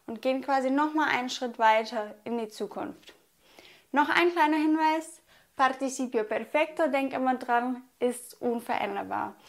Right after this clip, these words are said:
Das heißt, wir haben hier keine Anpassung an männlich, weiblich oder Singular, Plural. Ein weiteres Beispiel wäre, esta noche saldré.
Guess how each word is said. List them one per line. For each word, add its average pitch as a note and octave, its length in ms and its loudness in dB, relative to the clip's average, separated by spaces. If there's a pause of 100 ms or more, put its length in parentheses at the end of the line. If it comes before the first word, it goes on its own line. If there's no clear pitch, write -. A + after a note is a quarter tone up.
(200)
Das - 100 -16
heißt, C4 320 4
wir B3 220 2
haben B3+ 140 4
hier C#4 260 2
keine C4 560 0
Anpassung C4 720 -4
an A#3 260 -4
männlich, A#3 420 -8 (420)
weiblich E4+ 720 2
oder B3+ 260 2
Singular, A3 480 -4
Plural. - 680 -12 (2000)
Ein A#3+ 220 2
weiteres D#4 480 6
Beispiel C4+ 520 2
wäre, A#3+ 420 2 (120)
esta A#3 420 -2
noche A3+ 640 -6
saldré. A3+ 760 2